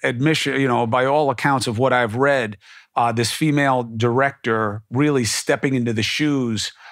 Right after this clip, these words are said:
of, uh, Patty Jenkins, who did Wonder Woman, as really driving the narrative and being at the forefront of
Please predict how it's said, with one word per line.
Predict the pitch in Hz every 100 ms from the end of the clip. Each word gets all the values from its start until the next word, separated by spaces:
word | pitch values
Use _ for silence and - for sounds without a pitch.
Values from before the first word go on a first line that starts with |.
| - -
of, | 131 123 120 110 107 -
uh, | 135 113
Patty | 110 143 127
Jenkins, | 113 147 147 127 110
who | 123
did | 110 104
Wonder | 123 156 131
Woman, | 107 87 78 - _ - - - -
as | 127 123 120 113 - -
really | 131 156 139
driving | 113 113 127 135 147 135 127 117
the |
narrative | 113 120 135 143 131 120 98
and | 113 107 - -
being | - 131
at | 127
the | 113
forefront | - 156 156 - 139 123 123
of | 117 117 107